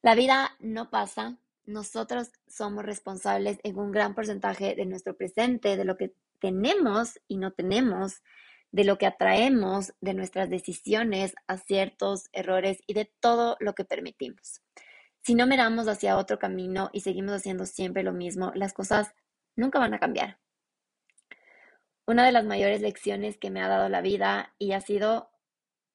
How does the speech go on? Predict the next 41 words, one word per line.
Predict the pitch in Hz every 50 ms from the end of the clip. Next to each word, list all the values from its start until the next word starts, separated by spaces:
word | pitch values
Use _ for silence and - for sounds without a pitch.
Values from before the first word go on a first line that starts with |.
| _
gasolina | - 196 214 208 196 - 208 202 202 202 220 330 403 440 - -
pura | _ 233 254 247 170 -
<laughs> | - 254 233 254 - 233 - - - - - _ _
para | - 220 214 233
salir | 220 220 202 208 214 220
de | 254
situaciones | 269 285 - 208 208 208 202 196 196 202 202 196
que | - 196
no | 185 190 202 214
me | 240 254
hacen | 294 269 233 202 190 175
bien, | 175 165 - 170 196 202 202 - _ _ _ _ _
para | - 202 202 196
salir | - 202 196 190 190 196 190
de | 220 214
relaciones | 208 196 190 196 - - 196 190 190 196 185 -
que | - 196
no | 185 185 190 196 208
me | 226 247
hicieron | 247 - 214 196 185 185 185
bien, | 180 175 170 190 214 202 - _ _ _
es | 214 220 220
el | 277 285
saber | 269 - - 185 185 196 190 196 214 220 - _ _ _ _ _ _ _ _ _ _
que | 226 226 220
yo | 202 233 240 262
tengo | 254 - _ 247 240 240 240
el | 269 254
poder | - 226 196 196 208
de | 233 247
cambiar | - 208 202 208 214 214
las | 233 247 -
cosas, | - - - - - - 233 - - _ _ _ _ _ _ _ _ _ _ _
que | - 226
yo | 226 262 262
tengo | - 285 254 254
el | 277 269
poder | - 214 208 220 233
de | 247
mi | 240 220 202
vida. | 220 285 320 269 240 - -